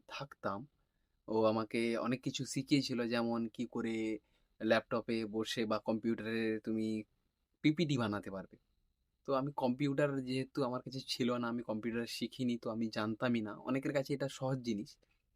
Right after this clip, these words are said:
আমি জানতামই না যে কিভাবে পিপিটি বানাতে হবে বা কিভাবে পিপিটি বানাতে হয়। তো আমাকে শিখিয়ে দিয়েছিল কিভাবে পিপিটি বানাতে হয়, কিভাবে পিপিটি বানাতে হবে। তো এটা বলার একটাই কারণ, তুমি যদি কোনো ভালো স-,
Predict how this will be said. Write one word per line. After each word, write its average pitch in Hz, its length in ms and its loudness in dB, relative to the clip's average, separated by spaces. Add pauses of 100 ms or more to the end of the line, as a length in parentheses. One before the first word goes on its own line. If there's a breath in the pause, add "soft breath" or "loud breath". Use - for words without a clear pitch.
(200)
আমি 135 140 4
জানতামই 127 400 4
না 127 260 -4
যে 123 140 -6
কিভাবে 120 380 -4
পিপিটি 113 360 -4
বানাতে 110 340 -2
হবে 101 320 -2
বা 107 180 -6 (160)
কিভাবে 110 280 -4
পিপিটি 104 320 -4
বানাতে 101 440 -4
হয়। 104 360 6 (840)
তো 139 60 6
আমাকে 131 220 4
শিখিয়ে 143 380 2
দিয়েছিল 131 380 4
কিভাবে 120 300 -2
পিপিটি 113 320 -2
বানাতে 110 340 -2
হয়, 113 280 -4
কিভাবে 107 280 -4
পিপিটি 107 320 -6
বানাতে 104 300 -4
হবে। 107 320 2 (1120)
তো 139 80 2
এটা 131 200 4
বলার 123 360 4
একটাই 165 400 4
কারণ, 131 380 0
তুমি 131 260 -2
যদি 139 240 0
কোনো 139 260 -2
ভালো 117 320 -2
স-, - 220 -12